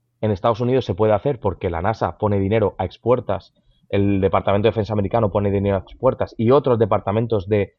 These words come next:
desarrollo ponen dinero a expuertas, pero si en Europa no se hace eso, nunca se podrá ser competitivos. Uno puede,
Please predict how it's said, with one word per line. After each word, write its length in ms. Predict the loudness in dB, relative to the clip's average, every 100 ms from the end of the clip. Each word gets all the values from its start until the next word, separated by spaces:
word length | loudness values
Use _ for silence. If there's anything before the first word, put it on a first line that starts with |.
| _ -6
desarrollo 500 | -2 0 2 2 2
ponen 200 | 0 0
dinero 220 | 2 0
a 40 |
expuertas, 460 | 2 0 2 0 -2 _ _
pero 120 | -2 0
si 100 | 2
en 60 |
Europa 320 | 2 2 2
no 100 | 0
se 120 | 0 -2
hace 180 | 2
eso, 340 | 0 2 -2 -2
nunca 420 | -2 0 0 0 0
se 140 | -2
podrá 240 | -4 -2 -4
ser 120 | -6
competitivos. 680 | -8 -6 -6 -6 -6 -10 _ _ _ _ -2
Uno 160 | 0
puede, 380 | 6 6 6 2